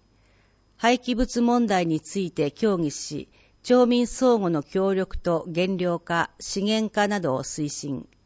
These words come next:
環境課、資源廃棄物担当。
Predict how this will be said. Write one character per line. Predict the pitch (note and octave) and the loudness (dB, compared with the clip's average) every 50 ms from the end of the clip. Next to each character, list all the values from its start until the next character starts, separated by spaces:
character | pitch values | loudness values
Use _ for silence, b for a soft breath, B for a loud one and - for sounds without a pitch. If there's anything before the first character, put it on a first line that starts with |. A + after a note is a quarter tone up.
| b b b b b b b b b | b b b b b b b b b
環 | - F#3+ G3+ G3+ | 0 0 0 0
境 | E3+ - G3 F#3+ F3+ F3 | 0 -2 0 0 0 0
課、 | - - F3 E3+ D#3+ - _ _ - | -2 0 0 0 0 0 _ _ -14
資 | - - - G#3+ | -10 -6 -4 -2
源 | G#3 A3 A#3 A#3 A#3 G#3 | 0 2 2 2 2 0
廃 | F3 A3 G#3+ A3 G#3+ | 0 0 0 0 0
棄 | - - A3+ | -2 -6 -4
物 | F#3 F3+ D#3+ - - - D#3 C#3 | -4 -4 -4 -4 -6 -10 -10 -10
担 | - - D3 C#3 D3 C#3+ | -8 -6 -6 -4 -6 -6
当。 | - - C#3+ C#3 D#2 - - | -6 -6 -6 -6 -6 -8 -10